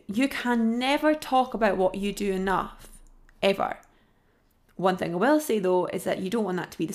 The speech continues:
sole thing you talk about, because realistically, if your entire stories are, "This is the coaching, this is my coaching method, and these are results," people don't watch them. People will get bored very, very fast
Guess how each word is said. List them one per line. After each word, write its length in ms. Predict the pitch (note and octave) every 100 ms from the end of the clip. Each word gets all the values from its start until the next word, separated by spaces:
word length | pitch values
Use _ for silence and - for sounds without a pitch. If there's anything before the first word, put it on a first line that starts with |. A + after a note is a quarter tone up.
| -
sole 120 | E4+
thing 180 | - E3
you 60 |
talk 200 | E3 E3
about, 240 | D#3+ D#3 -
because 220 | F#3 F3
realistically, 540 | D#3 A3+ - - C#3+
if 100 | D#3+
your 100 | A3
entire 360 | G#3+ - F3+ F3
stories 420 | - F#3 E3+ E3
are, 340 | - D#3+ D#3+ - - - _ _
"This 200 | F#3+ F3+
is 120 | E3+
the 120 | -
coaching, 500 | - F#3 - F3 D#3 -
this 160 | F3+
is 80 | F#3
my 80 | F#3+
coaching 380 | - G3 - D#3+
method, 400 | - - - -
and 140 | E3
these 140 | D#3+ F3+
are 60 |
results," 360 | D#3+ E3+ D#3+ -
people 260 | - F3 F3+
don't 240 | A3+ -
watch 180 | C3 -
them. 180 | - F3 _ _
People 300 | - F3 F#3+
will 120 | F#3 E3+
get 200 | - -
bored 240 | D#3 D#3+
very, 300 | E3+ F#3 A3+
very 260 | G#3 F3 G#3+
fast 540 | D#3 G3+ D4+ - -